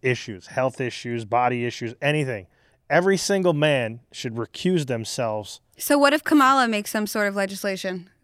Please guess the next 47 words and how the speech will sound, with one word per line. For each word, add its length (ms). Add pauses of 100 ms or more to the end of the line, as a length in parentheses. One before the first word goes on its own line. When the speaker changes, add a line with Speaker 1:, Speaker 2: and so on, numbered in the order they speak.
Speaker 2:
Because 240
she's 140
a 60
woman, 260
she 160
can 100
say 300
it? 160
Speaker 1:
Well, 60
she 180
can't 260
make 160
legislation 680
Speaker 2:
All 80
right, 100
Speaker 1:
because 60
Speaker 2:
but 100
Speaker 1:
she's 80
a 60
Speaker 2:
hypothetically 400
Speaker 1:
pres- 40
Speaker 2:
speaking, 300
if 80
a 60
woman's 300
in 100
power 280
and 180
then 120
y-, 160
you 180
also 240
don't 160
think, 180
like, 160
you 80
know 80
Speaker 1:
No, 40
Speaker 2:
what 40
I 40
mean? 100
Speaker 1:
it 120
would 120
have 220
to 80
go 240
through, 460